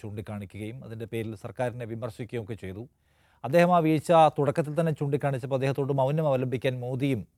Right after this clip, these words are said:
അജിത് ഡോവലും നിർദ്ദേശിച്ചതിനെക്കുറിച്ചൊക്കെ അദ്ദേഹം The Wire-ിന് നൽകിയിട്ടുള്ള ഒരു ഇൻ്റർവ്യൂവിൽ വെളിപ്പെടുത്തുന്നുണ്ട്. അത് ഒരു രാഷ്ട്രീയ വിഷയമായി ഉയർന്നു വരികയാണ്. കോൺഗ്രസ് അതിനകത്ത് സർക്കാർ മറുപടി പറയേണ്ടതുണ്ട് എന്ന് ആവശ്യപ്പെട്ട് കഴിഞ്ഞിരിക്കുന്നു.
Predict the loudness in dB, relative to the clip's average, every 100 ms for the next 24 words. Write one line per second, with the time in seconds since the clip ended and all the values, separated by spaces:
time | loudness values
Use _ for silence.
0 | _ -6 -2 0 0 0 -2 -6 -2 -2
1 | -2 -8 -8 -8 -6 -2 -2 -2 -4 -14
2 | _ _ 2 4 6 6 4 0 -4 -6
3 | -6 -4 -2 0 -2 -2 -2 -2 -4 -6
4 | -8 -8 -6 -6 -8 -10 -10 -16 _ _
5 | _ _ _ _ _ -6 6 10 10 8
6 | 2 4 6 6 6 4 4 6 8 8
7 | 6 _ 2 6 6 8 6 4 2 2
8 | 2 0 -4 -16 _ -2 -2 0 -2 -2
9 | -2 2 0 0 -4 0 0 2 0 -2
10 | 0 0 0 -2 -6 -8 -10 -10 -12 -8
11 | -8 -6 -8 -8 -8 -6 -4 -4 -8 -10
12 | -12